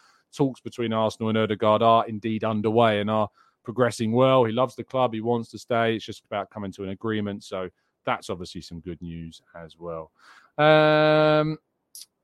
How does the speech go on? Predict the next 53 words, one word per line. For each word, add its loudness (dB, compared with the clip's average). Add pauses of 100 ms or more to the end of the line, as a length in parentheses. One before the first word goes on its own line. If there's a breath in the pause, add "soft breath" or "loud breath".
(120)
Razor 2
says 0
we -2
need 0
to -8
find -2
a -2
Partey 0
replacement -2
in -6
January. -2
If -4
we 0
can 0
do 8
it 2
in -2
January, 0
great. 4
You -8
know, -4
I 0
wouldn't -4
be -6
against -8
the -4
idea -6
of -8
doing -4
that. -4
Just -14
obviously -8
it's -10
difficult -4
to -14
find 0
the -4
right 2
players 0
in -8
January -8 (420)
sometimes. -8
That's, -12
that's -6
the -6
only -6
issue. -10 (440 soft breath)
Uh, 4
Leonard, 8 (140)
uh, 6
says, 2
or 0
Leonard, 0